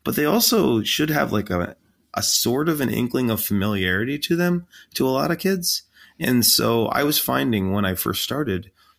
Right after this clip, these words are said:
there was no familiarity. None of these songs rang any bells to them. So why not start teaching them?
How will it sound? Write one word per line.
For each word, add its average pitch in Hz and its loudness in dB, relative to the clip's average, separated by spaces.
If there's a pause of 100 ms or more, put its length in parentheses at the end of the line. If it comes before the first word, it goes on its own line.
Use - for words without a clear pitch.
(140)
there 165 2
was 165 2
no 208 4
familiarity. 80 -2
None 143 0
of 117 0
these 87 0
songs 82 -4
rang 90 -2
any 87 -2
bells 123 -4
to 98 -8
them. 92 -6 (260)
So - -2
why 139 0
not 139 0
start 117 -2
teaching 87 -2
them? 69 -10